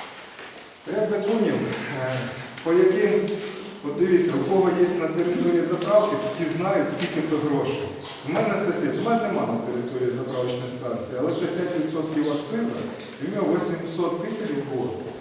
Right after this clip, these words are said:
У нього заходить от одної заправки. Хороша заправка. На хорошому місці. Вісімсот тисяч. Не треба збирати тобі з сільхозників ті копійки, типу, по землі. Ну, тоді впало, воно є. Так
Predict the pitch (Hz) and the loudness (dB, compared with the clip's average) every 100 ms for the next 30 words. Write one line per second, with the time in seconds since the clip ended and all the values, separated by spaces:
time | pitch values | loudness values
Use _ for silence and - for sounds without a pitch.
0 | - - 135 165 156 135 - 170 131 120 | -14 -16 -10 -6 -4 -4 -2 -2 0 0
1 | - 120 180 143 - - - 135 139 - | -2 -4 -2 -2 -4 -6 -4 -2 -2 -4
2 | - - - 190 170 - - 110 101 110 | -8 -12 -10 -4 -2 -2 -4 -6 -6 -8
3 | - - - - - - - 127 156 170 | -10 -12 -16 -16 -12 -10 -10 -4 -2 -2
4 | 165 156 143 - - - - - - - | -2 -2 -2 -4 -4 -8 -12 -14 -14 -2
5 | - 233 233 254 254 185 143 - 185 233 | 0 0 2 2 2 0 0 -2 0 2
6 | - 226 202 202 190 196 202 196 180 - | 2 2 2 2 2 4 4 4 2 4
7 | 175 170 160 180 170 175 190 175 165 160 | 4 4 2 0 0 0 2 2 2 0
8 | 165 160 160 - 180 165 170 165 170 170 | 0 0 -4 -6 -6 0 0 2 0 0
9 | 175 170 151 156 156 151 170 180 196 202 | 0 2 0 0 0 0 0 0 0 0
10 | 202 208 294 - 226 226 - - 240 - | 2 2 2 -2 -4 -4 -6 -2 2 4
11 | 151 156 180 156 131 127 - - 165 | 4 2 2 0 0 -2 -6 -8 -6